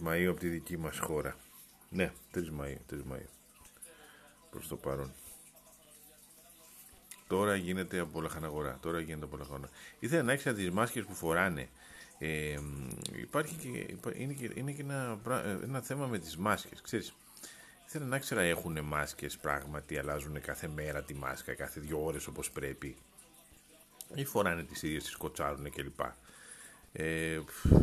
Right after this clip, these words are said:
επίσης, ε, ε, έχω δει ότι είναι πάρα πολύ, ε, θεωρούν όλοι πάρα πολύ εύκολο να φτιάξουνε μάσκες. Δεν υπ-, δεν είναι ειδικό το υλικό να συγκρατεί κάτι, δηλαδή. Φτιάχουνε μάσκες από ρούχα, από αυτά. Από χαρτοπετσέτες, από αυτά.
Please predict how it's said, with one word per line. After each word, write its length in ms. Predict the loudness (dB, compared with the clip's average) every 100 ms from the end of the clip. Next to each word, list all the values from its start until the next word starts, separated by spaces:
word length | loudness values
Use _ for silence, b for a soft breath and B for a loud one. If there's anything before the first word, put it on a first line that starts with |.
| 10 6 -2 -12 -20 -16 -14 -14 -14 -16 -18 -20 B B B B B B B -8
επίσης, 480 | -6 -2 -2 0
ε, 160 | 0 0 2
ε, 180 | 0 -2 -6 -2
έχω 340 | 2 2 4 2
δει 180 | 2
ότι 160 | 2 0
είναι 120 | -2
πάρα 280 | 2 4 4
πολύ, 360 | 2 0 2 2
ε, 60 | 0 0
θεωρούν 380 | 0 2 2 0
όλοι 160 | -2
πάρα 220 | 0 0
πολύ 280 | 0 -4 -2
εύκολο 280 | -2 -2 -4
να 140 | -4
φτιάξουνε 460 | -4 0 -2 -2 -4
μάσκες. 500 | 2 4 4 -2 -6
Δεν 120 | -4
υπ-, 200 | -4 -4
δεν 200 | 0 2
είναι 180 | 2 2
ειδικό 400 | 2 0 -4 -4
το 100 | -2
υλικό 420 | -4 -6 -4 -2
να 120 | -2
συγκρατεί 480 | -4 -2 -2 0 -4
κάτι, 400 | -4 -2 -2 -4
δηλαδή. 420 | -8 -6 -4 -6 -10 -16 -20 -8 -2 -2
Φτιάχουνε 420 | 0 -2 0 -4
μάσκες 400 | 0 -2 -2 -4
από 200 | -4 -4
ρούχα, 340 | -2 -2 -2
από 200 | -2 -2
αυτά. 340 | -8 -6 -10 -10 -16 B B B B B B B -4
Από 200 | -2 0
χαρτοπετσέτες, 760 | -2 -2 -2 -4 -4 -6 -6
από 180 | -10 -12
αυτά. 200 | -14 -16